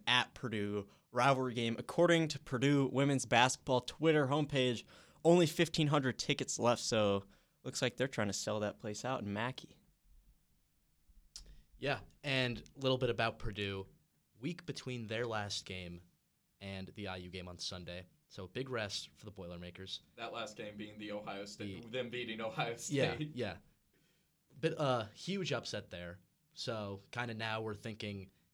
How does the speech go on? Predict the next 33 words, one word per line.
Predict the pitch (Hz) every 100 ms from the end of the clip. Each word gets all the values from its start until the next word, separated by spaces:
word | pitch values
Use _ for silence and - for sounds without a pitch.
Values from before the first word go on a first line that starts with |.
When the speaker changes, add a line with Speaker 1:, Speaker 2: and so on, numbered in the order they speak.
| _
Speaker 2:
was | 110 107
Ohio | 110 110 113 107
State | - 117 110 - _ _ _ _ _ -
as | 107 104
good | 117
as | 107 110
we | 107
thought | 113 110 107 - _ _ _ _ -
going | 110
into | 107 107
that | 110 117
game, | 120 120 107
or | - 101 101 92 85 _ _ _ _ _ _ -
is | 101
Purdue | - 101 95 120 131
better | 123 117
than | 113
we | 113
think? | 110 117 110 - - _ _ _ _ _
You | 104
know, | 101 85 - _ _ _ _ _ _ _ 110
lot | 110
to | 120
think | - 104
about | 98 95 -
there. | 87 87 _ _ _ _ _
So | - 110 95 90 -
three | 135
straight | 131 - 120
wins | 117 110 107
for | 104
Purdue, | 107 104 101 101
Minnesota, | 101 98 - 101 98 95